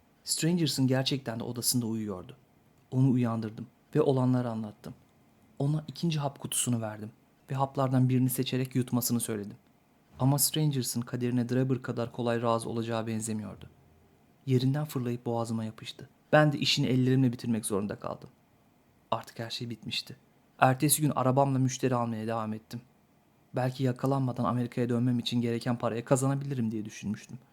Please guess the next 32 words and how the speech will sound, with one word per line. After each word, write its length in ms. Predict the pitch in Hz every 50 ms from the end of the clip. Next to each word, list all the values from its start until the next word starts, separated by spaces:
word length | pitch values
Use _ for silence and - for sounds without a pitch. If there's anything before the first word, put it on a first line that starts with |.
| _ _ _ _ _ _ _ _ _ _ _ _ _ -
Derken 440 | 131 139 131 123 123 - 127 127 131
genç 260 | 127 135 131 127 -
bir 60 | 143
oğlan 300 | 139 135 131 131 135 131
yanıma 300 | 135 127 120 120 117 113
geldi 360 | 110 113 107 104 104 104 113 - _ _ _ _ _ _ _ _
ve 140 | 160 165 151
bir 200 | 151 190 175 151
beyin 240 | 143 135 135 139 139 -
özellikle 600 | 139 131 123 131 131 131 147 165 - - 175 147
benim 220 | 139 139 151 151 147
arabamla 420 | 135 135 135 139 139 139 139 135
yolculuk 400 | 127 123 123 123 131 123 123 -
etmek 300 | 113 107 - - 123 -
istediğini 400 | - - - 120 120 120 117 117
söyledi. 400 | - - 123 113 110 120 123 131 - _ _ _ _ _ _ _ _ _
Baker 340 | 127 123 120 117 117 - 117
Sokağı 460 | - - - 110 - - 110 120 127 - - _ _ _
iki 220 | - 131 - - 123
yüz 140 | 120 117
yirmi 280 | 120 120 113 117 113 110
bir 160 | 117 110 113
B 200 | 113 107 107 104 - _ _ _
adresini 540 | - 113 113 110 - 104 - - - 113 104
verdi. 340 | 101 101 95 87 117 127 - _ _ _ _ _ _ _ _ _ _ _ _ _ - 123 123
Doğrusu 380 | 127 113 110 117 120 - -
hiç 100 | 139 139
şüphelenmedim. 680 | - - 131 - 123 120 120 113 113 110 107 104 104 101 - _ _ _ _ _ _ _ _
Adrese, 560 | - 120 120 120 117 123 120 - - 123 117 - _ _ _ _
yani 280 | 143 143 143 147 135 - -
evinize 480 | 127 127 127 135 135 135 139 151 139
vardım. 320 | 127 113 110 110 117 113